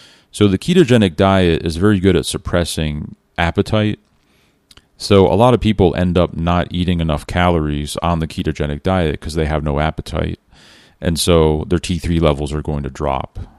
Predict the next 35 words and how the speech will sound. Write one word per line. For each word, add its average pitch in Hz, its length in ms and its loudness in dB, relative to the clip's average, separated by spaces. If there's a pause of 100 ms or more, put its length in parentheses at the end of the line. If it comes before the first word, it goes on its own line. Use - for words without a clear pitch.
(1300)
So - 160 0
why 123 400 2
would, 120 500 4
why 120 300 2
do 113 140 6
T 107 200 -2
three 107 200 0
levels 80 340 2
drop 87 420 0
on 82 120 -4
the 80 80 -4
ketogenic 82 580 -4
diet? 87 480 0 (120)
Well, 85 220 0
it 80 100 -4
can 85 160 -4
be 85 240 0
because 78 520 -4
they're 80 220 -2
not 80 340 -2 (240)
eating 85 280 0
enough 76 200 -4
calories, 82 640 2
but 87 160 0
also 87 680 4 (440)
when 101 140 2
you 117 100 6
eat 151 140 2
carbohydrates, 90 1080 2
you 90 140 4
actually 90 340 0
increase 87 540 -2
T 95 280 -2
three 104 240 2
levels. 73 720 -4